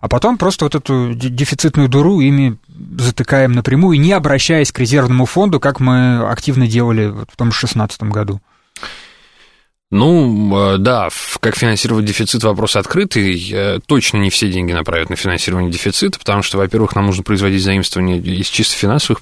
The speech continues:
Speaker 2: э, соображений, нам нужно иметь понятную кривую доходности, понять, почём нам вообще деньги дают на мировом рынке и так далее.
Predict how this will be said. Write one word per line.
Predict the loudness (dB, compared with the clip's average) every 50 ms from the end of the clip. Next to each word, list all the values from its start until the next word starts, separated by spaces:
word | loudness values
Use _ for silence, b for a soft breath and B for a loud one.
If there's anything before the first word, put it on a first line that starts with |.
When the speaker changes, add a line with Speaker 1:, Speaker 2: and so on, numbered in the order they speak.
| -8 -10
Speaker 2:
э, | -8 -4 -4 -4 -4 -4 -6 -4 -4 -2 -2 -2 -2
соображений, | 0 0 0 2 2 0 0 0 0 0 0 0
нам | 0 0 0 0
нужно | 0 -2 -2 -2
иметь | 0 0 0 0 -2 -2
понятную | -4 -2 0 0 0 -2 -2
кривую | -2 0 0 2 2 0
доходности, | 0 -2 -4 -4 -2 -2 0 -2 -2 -4 -8
понять, | -4 -2 0 0 0 -2 -4
почём | -6 -4 -2 0 0 0
нам | 0 0
вообще | -2 -2 -4 -2
деньги | 0 2 2 2 2
дают | 2 2 0 0 -2 -2
на | -2 -2
мировом | 0 0 0 0 0 0 0
рынке | 0 -2 -2 -4 -6
и | -2
так | -2 0 0
далее. | 0 0 -2 -2 -4 -6 -8 -10